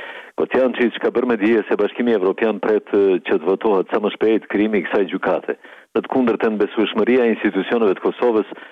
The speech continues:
mund të vihet në pikë pyetje për dy gjëra. Në këtë kontekst, Kociançi, që ka përmendur mos respektimin e angazhimeve të veta, por edhe mos gatishmërim për t'i shërbyer drejtësisë dhe për të konkluduar përgjegjësinë për keqbërje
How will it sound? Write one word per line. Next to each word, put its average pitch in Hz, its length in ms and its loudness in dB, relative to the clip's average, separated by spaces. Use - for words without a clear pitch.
mund 104 140 0
të 104 140 0
vihet 98 260 2
në 92 160 0
pikë - 240 -4
pyetje 95 320 2
për - 240 -2
dy 98 220 -2
gjëra. 87 260 0
Në 87 80 -2
këtë - 180 -2
kontekst, 110 480 -2
Kociançi, 107 520 0
që - 100 -8
ka 98 100 -2
përmendur 101 480 2
mos 95 160 -2
respektimin 113 640 0
e 104 80 4
angazhimeve 98 580 0
të 87 140 -8
veta, 101 340 2
por 85 160 0
edhe 127 160 2
mos 117 240 0
gatishmërim 101 640 0
për 98 160 0
t'i 98 160 0
shërbyer 101 480 2
drejtësisë 95 580 0
dhe 107 160 2
për 104 160 0
të 95 140 0
konkluduar 104 640 0
përgjegjësinë 92 580 0
për - 160 -2
keqbërje 98 480 0